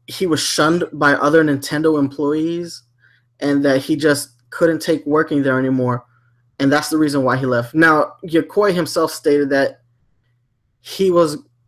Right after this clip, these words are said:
planning on retiring much earlier, than that. He wanted to retire at age fifty, uh, from Nintendo, but he stayed around for a few more years 'cause he, he did, uh, stay long enough to help develop the Game Boy, uh, Color,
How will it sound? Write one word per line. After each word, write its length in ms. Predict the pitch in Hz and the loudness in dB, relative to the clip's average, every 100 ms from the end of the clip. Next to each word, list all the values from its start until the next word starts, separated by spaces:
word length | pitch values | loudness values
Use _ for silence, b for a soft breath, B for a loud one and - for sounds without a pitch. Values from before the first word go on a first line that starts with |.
| _ | _
planning 340 | - 156 170 156 | -4 0 0 0
on 140 | 151 | -2
retiring 680 | 139 - 156 151 147 139 127 | -4 -2 0 2 2 0 0
much 300 | 127 147 - - | -2 -2 -6 -4
earlier, 600 | 143 160 175 185 190 - _ _ _ _ - 156 | 0 0 0 -2 -4 -12 _ _ _ _ -10 -4
than 140 | 175 | -2
that. 200 | 190 165 | 0 -2
He 100 | 160 | -2
wanted 220 | 147 151 | 0 -2
to 100 | 139 | -4
retire 320 | 147 151 151 143 | -6 -2 2 2
at 100 | 139 | 2
age 200 | 135 131 | 0 -2
fifty, 560 | 160 165 - 196 196 _ _ _ _ _ _ _ _ - | -4 -6 -6 -8 -8 _ _ _ _ _ _ _ _ -4
uh, 240 | 139 147 | 0 2
from 200 | 139 160 | 2 0
Nintendo, 480 | 156 - 165 165 143 | 0 0 0 0 2
but 140 | 147 | -2
he 220 | 131 147 139 | 0 -2 -2
stayed 520 | - - - 147 147 | -6 -6 0 2 4
around 460 | 143 139 139 147 | 2 2 2 0
for 220 | 143 - 160 | -4 -2 -2
a 60 | |
few 220 | 160 285 | -2 -6
more 140 | 214 156 | 0 2
years 220 | 143 147 | 2 0
'cause 180 | - 151 | -4 -6
he, 200 | 160 139 | -6 -8
he 200 | - 170 | -10 -4
did, 320 | 147 170 156 - | 2 2 2 0
uh, 380 | 143 143 139 - b b b - | 2 4 2 0 b b b -12
stay 400 | - - 208 190 | -4 4 6 6
long 400 | 160 156 175 156 | 4 2 0 0
enough 340 | 139 135 - _ _ _ _ _ _ | 0 -2 -8 _ _ _ _ _ _
to 180 | - 170 | -4 -2
help 220 | 156 147 | 0 0
develop 380 | 147 143 139 131 | 0 0 0 -2
the 80 | 143 | -4
Game 300 | 147 147 143 | -2 -2 0
Boy, 260 | 143 139 | 0 2
uh, 280 | 135 120 123 | 2 0 -2
Color, 520 | - - 143 143 175 | -6 -2 0 0 -2